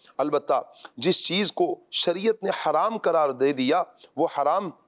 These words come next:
اور جسے حلال قرار دے دیا وہ حلال ہے۔ نمبر دو، استوا کا لفظی معنی ہے سیدھا اور معتدل ہونا۔ یہاں علماء کی ایک جماعت کے نزدیک اس سے مراد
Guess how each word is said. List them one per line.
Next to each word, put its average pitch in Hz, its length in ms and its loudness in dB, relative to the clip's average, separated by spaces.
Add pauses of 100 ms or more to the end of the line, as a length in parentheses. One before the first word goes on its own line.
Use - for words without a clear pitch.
(160)
اور 170 220 0
جسے 156 380 0
حلال 156 520 0
قرار 143 300 2
دے 131 200 -2
دیا 127 280 0 (300)
وہ 185 180 0
حلال 139 340 0
ہے۔ - 80 -2 (220)
نمبر 139 240 0
دو، 135 160 2 (260)
استوا 160 440 0
کا 165 240 0 (260)
لفظی 180 460 -2
معنی 143 260 0 (100)
ہے 151 140 4 (280)
سیدھا 147 400 -2
اور 190 380 -2
معتدل 160 500 0
ہونا۔ 127 280 2 (400)
یہاں 156 280 2
علماء 175 440 0
کی - 240 -8 (100)
ایک 185 160 -6
جماعت 147 420 -2
کے 175 120 -2
نزدیک 147 380 -2 (320)
اس 190 140 2
سے 170 200 2
مراد 127 320 2